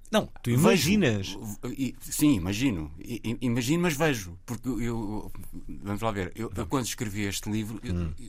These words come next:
Speaker 2: eh, eu não estava a escrever sem ver, sem ver n-, na, na imaginação, claro.
Speaker 1: Hum.
Speaker 2: E, e então, eh, estava a vê-los sempre com um ar muito sério,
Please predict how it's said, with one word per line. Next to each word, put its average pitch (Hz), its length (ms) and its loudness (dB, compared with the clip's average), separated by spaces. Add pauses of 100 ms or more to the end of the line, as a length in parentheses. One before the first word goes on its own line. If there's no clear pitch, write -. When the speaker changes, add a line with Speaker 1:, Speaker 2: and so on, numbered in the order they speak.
(260)
Speaker 2:
eh, 113 420 -4
eu 117 140 -6
não 123 80 0
estava 123 300 0
a - 20 4
escrever 110 640 -4 (1160)
sem 156 320 6
ver, 131 320 4 (380)
sem 110 200 -2
ver 123 160 -2 (280)
n-, 95 160 -6 (420)
na, 92 260 -4
na 87 140 -4
imaginação, 98 640 0
claro. 85 460 -2
Speaker 1:
Hum. 85 180 -6 (460)
Speaker 2:
E, 113 460 0
e 120 140 -2
então, 113 580 2
eh, 107 500 -2 (400)
estava 131 340 2
a 135 40 4
vê-los 156 560 0
sempre 131 400 -2
com 123 180 -4
um 120 60 0
ar 117 120 2
muito 113 260 0
sério, 107 520 0